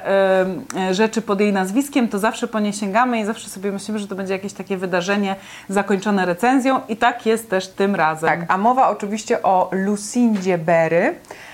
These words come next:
Speaker 2: E, kilka miesięcy temu recenzowałyśmy jej książkę Ocalić syna, która wywołała w nas burzę emocji, mieszane uczucia, e, no i ogólnie nie do końca było to pozytywne,
Speaker 1: Mhm.
Speaker 2: ten nasz odbiór.
Speaker 1: Mhm.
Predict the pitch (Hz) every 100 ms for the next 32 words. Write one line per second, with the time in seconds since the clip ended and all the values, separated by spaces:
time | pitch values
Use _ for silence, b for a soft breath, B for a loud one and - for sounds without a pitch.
0 | B 180 180 - 285 302 247 208 190 190
1 | 190 185 220 226 208 196 208 202 190 185
2 | 190 180 180 180 175 185 170 165 - 180
3 | 180 - 175 226 233 240 - 190 151 160
4 | 202 - 302 311 214 170 180 185 180 220
5 | 214 180 185 175 180 - B B 165 220
6 | 254 277 202 190 208 208 247 220 190 -
7 | 220 233 202 190 - 226 - 233 240 240
8 | B B B 196 196 233 508 277 254 302
9 | 302 302 285 254 262 240 240 - 262 240
10 | - 165 165 170 160 175 190 180 180 277
11 | 262 226 240 277 180 175 175 165 165 156
12 | 240 262 226 254